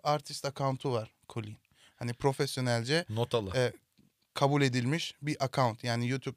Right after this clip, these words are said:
Speaker 1: Music kullanıcısına. Hani bir, bu da şeyi ayrıştırmak için YouTube bunu yapıyor ki insanlarla etkileşim daha kolaylaşsın diye.
Speaker 2: Evet.
Speaker 1: Hani hem müzik sevenler direkt ulaşsın diye. Hani adam şimdi Kolik yazdığı zaman direkt
Speaker 2: Vardır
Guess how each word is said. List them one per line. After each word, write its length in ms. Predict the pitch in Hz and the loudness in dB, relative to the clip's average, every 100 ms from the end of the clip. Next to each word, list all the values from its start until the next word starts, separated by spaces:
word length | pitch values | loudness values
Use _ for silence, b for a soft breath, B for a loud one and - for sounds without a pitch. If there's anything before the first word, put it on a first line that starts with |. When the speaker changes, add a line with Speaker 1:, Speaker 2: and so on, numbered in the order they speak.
| 131 | -4
Speaker 1:
Music 180 | 123 120 | -4 -6
kullanıcısına. 840 | - 123 113 110 104 - 113 123 - _ _ _ _ _ | -4 -2 -2 -2 -6 -8 -4 -6 -8 _ _ _ _ _
Hani 360 | _ 123 113 110 - _ _ - 127 | _ -6 -4 -6 -10 _ _ -16 -6
bir, 300 | 120 117 - | -2 -2 -6
bu 300 | 127 127 143 | -8 0 2
da 80 | 151 | 2
şeyi 280 | 160 160 | 2 2
ayrıştırmak 600 | 143 143 147 - 151 156 - | 4 4 2 -2 0 0 -2
için 160 | 123 | -4
YouTube 320 | 123 120 123 127 | -2 -2 -8 -4
bunu 360 | 131 131 - - | 0 0 -2 -6
yapıyor 440 | 131 127 - 185 190 | -2 -2 2 0 0
ki 300 | - 139 131 | -2 -4 -2
insanlarla 640 | 135 135 - 135 135 131 135 | -4 -2 0 2 2 2 0
etkileşim 640 | 131 - 127 131 139 135 | -4 -6 -4 -2 -2 2
daha 160 | 127 127 | 4 4
kolaylaşsın 680 | - 127 110 107 - 113 | 2 2 2 -2 -6 -4
diye. 180 | 110 113 101 | -2 -2 -2
Speaker 2:
Evet. 180 | 98 92 - | -6 -8 -8
Speaker 1:
Hani 260 | 120 123 120 b - | -4 -2 -4 b -2
hem 180 | 131 | 2
müzik 400 | 135 131 143 - | 4 2 0 -4
sevenler 640 | - 131 127 127 127 123 127 | -2 2 4 4 4 2 2
direkt 260 | 127 127 - | 0 0 0
ulaşsın 560 | 127 123 - 131 120 | 2 2 0 -4 -4
diye. 260 | 107 117 160 _ _ _ _ _ _ - | -6 -10 -12 _ _ _ _ _ _ -14
Hani 400 | 120 110 110 - _ _ _ _ _ _ _ | -10 -8 -10 -14 _ _ _ _ _ _ _
adam 280 | 135 139 139 | 4 6 6
şimdi 220 | - 127 | 4 -2
Kolik 340 | 120 151 147 143 | 4 4 4 4
yazdığı 300 | 139 131 147 | 4 4 2
zaman 280 | 117 131 143 | 2 2 4
direkt 120 | 139 | 10
Speaker 2:
Vardır 200 | 156 | 10